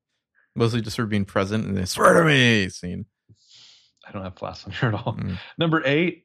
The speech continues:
Speaker 2: I got Rutger Hauer as Mister Earl.
Speaker 1: Oh, he did not make my list.
Speaker 2: There's, there's little bits of him. I mean, Rutger Hauer, he's an actor. Like, he's, he's not nothing.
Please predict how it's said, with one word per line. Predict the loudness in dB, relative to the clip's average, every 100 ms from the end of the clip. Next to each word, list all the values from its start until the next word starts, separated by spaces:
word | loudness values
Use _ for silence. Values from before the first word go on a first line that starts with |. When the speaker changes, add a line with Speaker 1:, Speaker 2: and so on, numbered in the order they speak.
| _
Speaker 2:
I | -8
got | -4
Rutger | -4 -4 -6
Hauer | -6 -6 -8 -10 _ -4
as | -2 0
Mister | 0 0 0
Earl. | 2 2 -2 -8 _ _ _ _ -16
Speaker 1:
Oh, | -12 -8
he | -6
did | -6
not | -6 -6
make | -8 -6
my | -8
list. | -8 -12 -16 _ _ _ -18 -16 0
Speaker 2:
There's, | 2 2 -4 -12 _ 2
there's | 2 4
little | 4 4
bits | 2 0 0
of | -2
him. | -2 0
I | 0
mean, | 2 2 2 0 -6 _
Rutger | -2 0 2
Hauer, | 2 2 2 0 -4
he's | -6 -4 -2
an |
actor. | -2 -2 -2 -4 -2
Like, | -4 -4
he's, | -2 -2 -2 -12 -18 _ _ -2
he's | 0 0 -2 -16 _
not | -2 2 2 0 -4
nothing. | 0 0 0 -2 -4 -6 -10